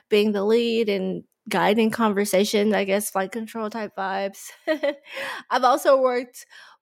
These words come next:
with Community and the H B C U program they have and, like, being a host and, like, caster for some of their events. So I've kind of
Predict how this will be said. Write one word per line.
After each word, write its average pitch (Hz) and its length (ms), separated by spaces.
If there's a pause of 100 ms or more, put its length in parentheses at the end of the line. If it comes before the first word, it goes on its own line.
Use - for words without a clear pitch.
with 220 440 (1120)
Community 285 880
and 202 540 (460)
the 214 260
H 220 240
B 226 100
C 220 160
U 247 160
program 240 560
they 208 160
have 208 600
and, 196 140
like, 190 200
being 208 240
a 190 100
host 196 600
and, 185 100
like, 190 300 (320)
caster 196 520
for 196 140
some 202 240
of 190 120
their 208 220
events. 196 560
So 214 420 (340)
I've 311 160 (180)
kind 403 240
of 640 280